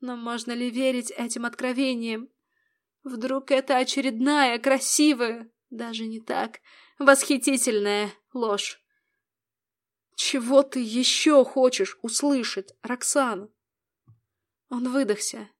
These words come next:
Впервые этот демон выглядел настолько обессиленным. "Хочешь услышать три киношных слова?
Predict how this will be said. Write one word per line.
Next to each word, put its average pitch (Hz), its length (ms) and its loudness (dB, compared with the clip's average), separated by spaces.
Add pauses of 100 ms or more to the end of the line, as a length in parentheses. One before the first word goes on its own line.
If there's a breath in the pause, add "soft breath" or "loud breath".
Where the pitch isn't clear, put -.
(460)
Впервые 277 640 0
этот 240 320 -4
демон 247 360 -2
выглядел 233 420 -2
настолько 226 520 -2
обессиленным. 202 800 -2 (1400)
"Хочешь - 640 4
услышать 277 640 0
три 311 240 8
киношных 294 600 2
слова? 247 600 4